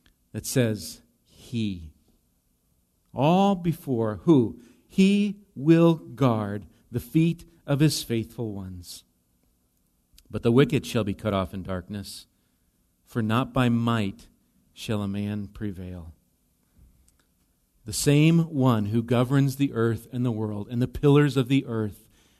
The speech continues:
will guard the feet of his faithful ones.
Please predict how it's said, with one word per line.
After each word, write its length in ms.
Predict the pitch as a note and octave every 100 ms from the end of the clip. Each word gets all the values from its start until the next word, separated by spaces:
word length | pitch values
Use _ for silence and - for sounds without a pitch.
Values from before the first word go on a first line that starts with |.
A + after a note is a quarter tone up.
| _ _ _ _ _ _ -
will 140 | C#3
guard 380 | B2 G#2+ A2+ A2+
the 80 | B2
feet 380 | - G#2+ G2+ _
of 100 | G2
his 200 | A#2 -
faithful 580 | - B2+ B2+ G#2 F2 D2+ _
ones. 480 | F#2+ E2+ D#2+ -